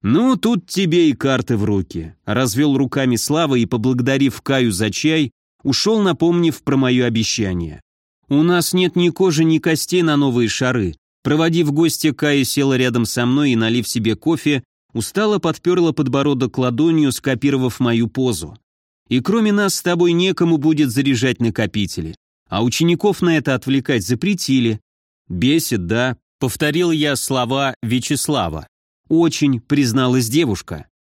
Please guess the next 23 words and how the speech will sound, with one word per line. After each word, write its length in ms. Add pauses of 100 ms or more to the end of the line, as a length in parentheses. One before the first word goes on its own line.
(160)
«Предлагаю 600
бросить 440
все 180
и 80
рвануть 440
на 140
охоту», 460 (220)
полушутя 580
высказал 480
я 160
мелькнувшую 680
в 80
голове 420
идею. 360 (440)
«В 140
другой 400
мир, 260
где 220
нас 280
никто 340
не 140
озадачит 540
проблемами». 680